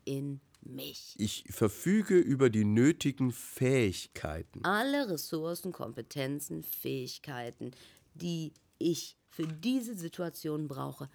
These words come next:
Speaker 1: habe ich. Und du kannst mir vertrauen. Das ist das, was ein Alpha-Tier sagen würde.
Speaker 2: Das
Speaker 1: Das
Speaker 2: heißt
Speaker 1: ist das, was er ausstrahlen würde. Das, was du im Moment ausstrahlst, ist, "Oh nein, Hilfe,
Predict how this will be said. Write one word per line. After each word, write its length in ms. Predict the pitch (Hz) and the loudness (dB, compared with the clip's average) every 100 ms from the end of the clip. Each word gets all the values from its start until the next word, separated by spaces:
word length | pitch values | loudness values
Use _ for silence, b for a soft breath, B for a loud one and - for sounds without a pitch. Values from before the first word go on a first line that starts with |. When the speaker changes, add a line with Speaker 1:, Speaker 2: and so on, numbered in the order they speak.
| _ | _
Speaker 1:
habe 480 | - - 143 135 139 | -14 -6 -4 -4 -4
ich. 400 | 131 120 - - _ - b b b b _ | -6 -8 -14 -18 _ -20 b b b b _
Und 320 | - 180 190 170 - | 2 2 2 -2 -6
du 140 | 170 | -6
kannst 680 | - 175 170 170 165 - - | -6 -2 2 2 0 -6 -6
mir 200 | 143 135 | -4 -4
vertrauen. 680 | - - - - - - - _ _ _ _ b b - | -8 -16 -16 -16 -16 -18 -20 _ _ _ _ b b -2
Das 300 | 165 165 220 | 2 2 2
ist 200 | - - | -4 -2
das, 240 | 147 - | -2 -4
was 180 | - - | -8 -8
ein 200 | 139 143 - | -8 -8 -8
Alpha-Tier 720 | - 160 170 175 143 - 143 127 | -8 -6 -4 -4 -6 -4 -4 -4
sagen 440 | 127 127 123 117 | -8 -10 -10 -10
würde. 280 | 120 113 107 | -8 -8 0
Speaker 2:
Das 160 | 104 | 2
Speaker 1:
Das 80 | 131 | 4
Speaker 2:
heißt 240 | 120 135 127 | 8 8 6
Speaker 1:
ist 60 | |
das, 180 | 147 - | 2 0
was 180 | 147 - | -4 -2
er 140 | 147 - - | -4 -6 -2
ausstrahlen 580 | 180 190 - 165 156 143 | -2 -2 -4 -2 -2 -4
würde. 200 | 143 139 b b - | -8 -10 b b -8
Das, 300 | - - - | -4 -4 -4
was 180 | 277 - | -6 -2
du 140 | 381 | -2
im 80 | 311 | 0
Moment 460 | 190 170 160 160 | -2 -4 -6 -6
ausstrahlst, 560 | - 147 170 - 185 202 | -4 -6 -6 -6 -6 -6
ist, 140 | 214 B B B B B - | -12 B B B B B 2
"Oh 140 | 320 | 4
nein, 340 | 302 294 302 285 b | 6 6 4 0 b
Hilfe, 400 | - 330 330 302 | 0 2 4 2